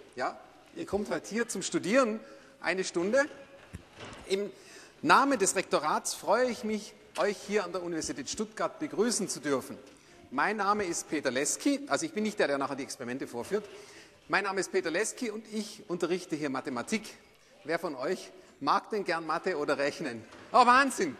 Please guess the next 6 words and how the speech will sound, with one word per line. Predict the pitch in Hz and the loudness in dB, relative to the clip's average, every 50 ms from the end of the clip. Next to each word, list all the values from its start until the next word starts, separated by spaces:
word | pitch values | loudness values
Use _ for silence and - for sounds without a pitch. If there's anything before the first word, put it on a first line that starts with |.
| - - | -10 -8
Super, | - - - 349 285 - 220 139 117 | -2 4 6 6 6 6 6 0 2
super, | - - 262 - 170 131 - - | 2 0 0 0 0 -2 -2 -2
ganz | - 180 185 - - | -2 -2 -2 -2 -2
toll. | - 143 110 101 - - - - | -2 -2 -2 -4 -8 -16 -4 2
Gut. | - 202 151 - - - - - - - - - - - - - - - - - - | 4 4 4 4 0 -10 -12 -14 -14 -16 -16 -14 -14 -14 -14 -14 -14 -14 -14 -6 0
Wunderbar. | 175 247 269 269 220 196 151 | 6 10 10 10 10 8 4